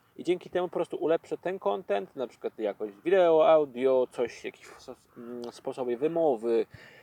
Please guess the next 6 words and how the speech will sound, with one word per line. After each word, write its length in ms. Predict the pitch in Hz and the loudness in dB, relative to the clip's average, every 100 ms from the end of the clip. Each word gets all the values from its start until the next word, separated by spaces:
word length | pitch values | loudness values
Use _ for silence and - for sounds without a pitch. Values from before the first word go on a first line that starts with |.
| - | -10
cokolwiek, 320 | 151 175 190 | -4 0 0
co 100 | - | 0
wpływa 300 | 165 180 180 | -4 -2 0
na 120 | 170 165 | 0 0
jakość 600 | 156 135 202 269 - - | 0 0 -2 -4 -8 -12
odbioru. 640 | 135 120 - 123 156 | -10 -4 0 2 2